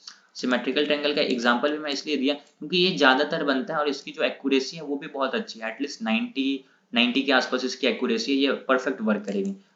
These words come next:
बाकी च-, जितने भी chart patterns है वो तो पहली बात है कि पाँच मिनट के टाइम frame पे आपको बनने के लिए भी बहुत कम दिखेंगे और अगर दिखते भी हैं तो उसकी उतनी accuracy नहीं है। लेकिन symmetrical triangle note कर लेना बहुत अच्छा work करता है पाँच मिनट के time frame पे भी और बड़े time frame के हिसाब से भी। यहाँ से price ऊपर जा रहा है,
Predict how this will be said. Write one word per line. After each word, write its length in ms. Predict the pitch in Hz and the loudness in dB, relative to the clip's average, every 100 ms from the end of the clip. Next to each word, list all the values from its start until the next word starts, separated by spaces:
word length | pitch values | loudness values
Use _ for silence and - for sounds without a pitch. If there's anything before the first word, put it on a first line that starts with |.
| - | 4
बाकी 260 | 139 185 | 4 6
च-, 180 | 190 160 | 2 2
जितने 320 | 135 135 165 | 2 0 0
भी 80 | 160 | -4
chart 280 | 147 143 135 | 4 4 6
patterns 340 | 139 135 139 139 | 4 4 2 -2
है 100 | - - - | -10 -8 -4
वो 60 | |
तो 100 | 147 | -2
पहली 240 | - 156 170 | -2 -2 0
बात 180 | 165 170 | 0 0
है 40 | |
कि 80 | 170 | -4
पाँच 260 | - 143 139 | 0 -2 -2
मिनट 140 | 147 | -6
के 60 | 147 | -2
टाइम 200 | 139 139 | -2 -2
frame 200 | 143 135 | -4 -2
पे 100 | 139 | -4
आपको 200 | 135 131 | -4 -2
बनने 280 | 123 127 | -2 -2
के 100 | 131 | -2
लिए 100 | 139 | -2
भी 60 | 135 | -2
बहुत 240 | 131 135 - | -4 -10 -8
कम 200 | 139 135 | -4 0
दिखेंगे 360 | 131 135 143 - _ _ | -2 -4 -12 -14 _ _
और 120 | 131 | 2
अगर 180 | 139 147 | 4 2
दिखते 320 | 139 139 - 175 | 2 0 2 2
भी 120 | 180 | 4
हैं 260 | 175 - - | 2 -2 -6
तो 60 | 160 | -6
उसकी 200 | - 170 | -2 -2
उतनी 240 | 170 175 | -2 -2
accuracy 520 | 156 151 143 135 139 | -2 2 2 4 4
नहीं 180 | 117 101 | 4 2
है। 120 | 98 | 0
लेकिन 200 | 110 139 135 | -6 -6 -4
symmetrical 640 | - 123 123 - 151 170 | -2 -2 -2 -2 0 2
triangle 380 | 160 143 147 139 | 2 0 -2 -4
note 280 | 120 151 160 | -2 -4 -2
कर 160 | 139 | -2
लेना 300 | 120 120 139 - _ - | 0 -2 -4 -10 _ -2
बहुत 280 | 131 165 - | 2 4 4
अच्छा 280 | 107 - | 2 4
work 240 | 147 135 131 | 6 6 4
करता 240 | 123 139 | 2 0
है 80 | 139 | 0
पाँच 220 | 123 120 127 | 2 2 2
मिनट 140 | 127 | -4
के 80 | 135 | 0
time 220 | 120 120 | 2 2
frame 240 | 131 127 | -2 -4
पे 100 | 123 | -2
भी 100 | 131 | 0
और 140 | 147 139 | 0 2
बड़े 240 | 113 120 | 2 2
time 240 | 123 117 110 | 2 0 -2
frame 220 | 113 113 | -8 -8
के 100 | 110 | -4
हिसाब 260 | 107 107 98 | -2 -2 -2
से 140 | - | -4
भी। 100 | 98 | -4
यहाँ 1400 | 95 - _ _ _ _ _ _ _ - - - _ 127 | -4 -8 _ _ _ _ _ _ _ -20 -18 -20 _ -2
से 120 | 147 | 0
price 280 | 147 147 143 | 4 4 4
ऊपर 220 | 135 147 | 2 4
जा 140 | 139 135 | 6 6
रहा 120 | 156 | 4
है, 180 | - | -2